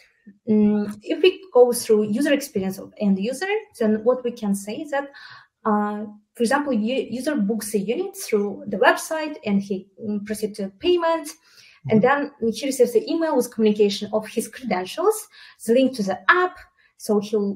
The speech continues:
Speaker 1: mm, downloads it, he logs in, and then he goes to unit to open it. So
Speaker 2: Mm-hmm.
Speaker 1: that's,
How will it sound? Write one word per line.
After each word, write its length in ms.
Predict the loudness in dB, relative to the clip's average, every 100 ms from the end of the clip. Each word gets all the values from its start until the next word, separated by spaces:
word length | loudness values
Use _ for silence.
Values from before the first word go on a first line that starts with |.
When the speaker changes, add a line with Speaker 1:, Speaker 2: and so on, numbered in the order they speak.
| -4
Speaker 1:
mm, 400 | -2 2 2 0 0
downloads 500 | 2 4 4 2 2
it, 140 | -4
he 180 | -4 -2
logs 360 | 2 0 0 -12 -4
in, 320 | 0 0 2
and 120 | 2
then 80 | 2
he 140 | 0 -2
goes 420 | 0 0 -2 -6
to 380 | -4 -2 -4 2
unit 460 | 6 6 4 -2 -16 -4
to 120 | -2
open 240 | -2 -6
it. 180 | -8 -14 _ -20 -20 0
So 120 | 4
Speaker 2:
Mm-hmm. 80 | 6
Speaker 1:
that's, 340 | 6 4 -8